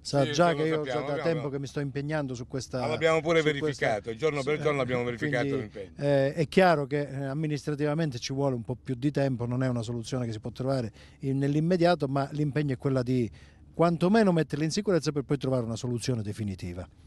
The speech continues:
Speaker 2: Quindi, eh, adesso si, si tenterà con la Regione?
Speaker 1: Sì, adesso tentiamo un altro passaggio con la Regione, ma proprio di, di qualche, di due giorni fa l'invito alla Regione a darci una mano in questo senso, a venire incontro alle amministrazioni proprio per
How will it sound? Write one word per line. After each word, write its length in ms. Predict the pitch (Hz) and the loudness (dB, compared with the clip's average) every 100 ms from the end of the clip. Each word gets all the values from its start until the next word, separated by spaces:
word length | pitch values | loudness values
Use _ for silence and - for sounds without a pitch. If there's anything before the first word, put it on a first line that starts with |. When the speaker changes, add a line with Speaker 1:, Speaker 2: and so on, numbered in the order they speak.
| - - | -20 -10
Speaker 2:
Quindi, 360 | 139 120 127 | -6 -4 -6
eh, 200 | - 131 | -2 0
adesso 380 | 135 156 165 135 | 4 4 4 0
si, 240 | 101 123 113 | -2 -4 -2
si 140 | 131 | -2
tenterà 360 | 147 123 143 139 | -2 2 2 2
con 160 | 127 | 2
la 100 | 131 | 2
Regione? 640 | 131 127 127 143 98 92 82 - - - | 2 0 4 4 2 -4 -12 -20 -20 -8
Speaker 1:
Sì, 280 | - 185 156 | 4 4 6
adesso 320 | 190 - 165 | 0 -2 -6
tentiamo 380 | 165 160 147 131 | -4 -2 -2 -2
un 60 | |
altro 240 | 139 135 131 | -6 -8 -6
passaggio 500 | 139 - 151 123 120 | -6 -2 -2 -4 -6
con 100 | 123 | -6
la 80 | |
Regione, 640 | 139 156 131 156 131 113 110 | -4 -4 0 0 0 -2 -4
ma 180 | 110 117 113 110 | -6 -8 -10 -6
proprio 240 | 131 120 | -6 -4
di, 240 | 120 113 | -4 -4
di 240 | 110 110 104 | -4 -6 -8
qualche, 280 | 123 120 127 | -8 -10 -6
di 260 | 123 117 110 | -6 -6 -2
due 200 | 143 135 | 0 2
giorni 280 | 147 131 | 2 0
fa 220 | 135 147 117 | 0 0 0
l'invito 440 | 113 113 113 113 | -2 -4 -6 -6
alla 140 | 107 | -8
Regione 560 | 113 107 120 135 123 110 - - - - | -8 -8 -4 -2 -2 -6 -12 -20 -20 -14
a 260 | 123 113 107 | -12 -12 -8
darci 420 | 135 131 - 127 | -6 -4 -4 -6
una 140 | 123 | -6
mano 220 | 135 135 | -4 -4
in 60 | 117 | -2
questo 260 | 135 135 117 | -4 -4 0
senso, 300 | 160 151 120 | 0 0 -2
a 40 | |
venire 260 | 117 123 123 | -4 -4 -2
incontro 580 | 131 143 127 123 113 98 - - - | 0 0 0 -2 -4 -6 -14 -20 -12
alle 280 | 127 123 | -8 -4
amministrazioni 760 | 131 160 170 - 165 - 156 120 | -2 0 0 0 -4 0 0 0
proprio 200 | 127 117 | -2 -4
per 160 | 123 | -4